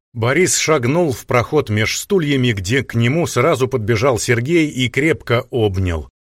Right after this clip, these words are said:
Следом подлетела Валентина Алексеевна, за ней другие. Бориса обнимали, жали ему руку.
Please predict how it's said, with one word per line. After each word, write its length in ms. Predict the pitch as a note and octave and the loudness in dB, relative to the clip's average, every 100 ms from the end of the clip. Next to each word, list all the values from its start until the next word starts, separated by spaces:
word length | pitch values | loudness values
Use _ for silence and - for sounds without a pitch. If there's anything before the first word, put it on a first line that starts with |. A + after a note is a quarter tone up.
| - | -6
Следом 560 | - B2+ F3 D#3 D#3 | -2 2 2 2 0
подлетела 540 | C3+ A#2+ C3 C#3 D3 A#2+ | 0 0 0 2 2 4
Валентина 460 | A#2 A2+ C3+ B2 | 2 0 0 2
Алексеевна, 600 | A2 G#2+ - B2 G2 F#2 | 2 0 -2 0 0 0
за 140 | F2 C#3 | 0 2
ней 160 | E3+ | 2
другие. 720 | B2+ C#3+ C3 B2 F3 A2+ F2 D2 _ - | 0 -2 -2 0 0 0 -2 -4 _ -2
Бориса 520 | A2 A2+ G#2 A2+ G#2 | 2 2 2 0 -2
обнимали, 720 | A#2+ A#2+ C3 C#3 C3+ C3 F2+ | -2 0 0 2 2 2 0
жали 300 | E2 C3 C3 | 2 2 2
ему 280 | C3+ C3+ C#3 | 2 2 2
руку. 500 | C#3 C3+ - F#2 | 2 2 0 -4